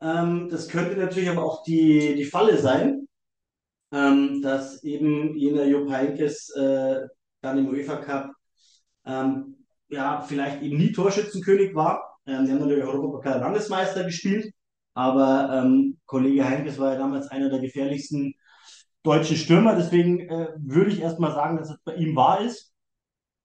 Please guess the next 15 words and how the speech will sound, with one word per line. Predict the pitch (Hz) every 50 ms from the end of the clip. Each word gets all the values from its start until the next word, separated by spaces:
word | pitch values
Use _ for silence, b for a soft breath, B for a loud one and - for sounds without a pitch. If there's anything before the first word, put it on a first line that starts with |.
| _ _ _
Ähm, | - 139 135 139 143 -
Konietzka | - 151 147 139 160 170 - - - 175
kennt | - 180 175 180
man | 170 160 151
natürlich | 156 170 170 -
vor | - 175 - 147
allem | 156 165 170 165
für | 165 165 151
sein, | 151 147 151 143 143 147 151
äh, | 147 143 139 139 143 131
für | 139 135
sein | 139 139
erstes | 135 143 - - - -
Bundesligator. | - 185 220 240 226 226 226 220 226 214 220 208 202 220 226 240 240 - - b b b b b b b _ _ _ _ _ _ _ _ _ _ _ _ _ _
Ähm, | - 175 180 180 180 175 175 175 170 170 175 175 175 - -